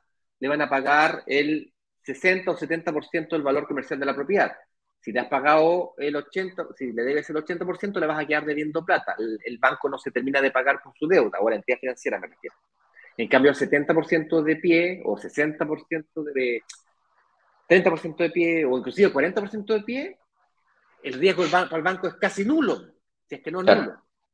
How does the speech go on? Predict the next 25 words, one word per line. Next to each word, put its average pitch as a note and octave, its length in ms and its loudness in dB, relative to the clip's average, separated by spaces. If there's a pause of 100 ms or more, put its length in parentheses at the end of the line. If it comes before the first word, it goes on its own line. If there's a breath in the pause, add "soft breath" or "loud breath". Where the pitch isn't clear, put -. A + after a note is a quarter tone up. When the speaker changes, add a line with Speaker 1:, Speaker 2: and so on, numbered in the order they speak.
(440)
Speaker 1:
Entonces, C#3+ 380 -8
baja A#2 140 -2
Speaker 2:
Claro G2+ 160 6
Speaker 1:
la G#2 40 10
Speaker 2:
que G2+ 40 10
sí. G2+ 80 0
Speaker 1:
tasa B2+ 160 -6
de C3 80 -6
interés, C#3+ 640 2
porque B2 180 -10
se B2 140 -14
queda D3 140 -2
con D3 80 -6
una C#3+ 80 -2
garantía C3+ 400 0
real E3 240 0
que D3+ 80 -4
le C#3 100 -4
cubre D#3 200 -4
el C3 40 -8
cien E3+ 200 -2
por C3 120 -10
ciento F#3 340 -6
de F3 80 -4
su, E3 200 -12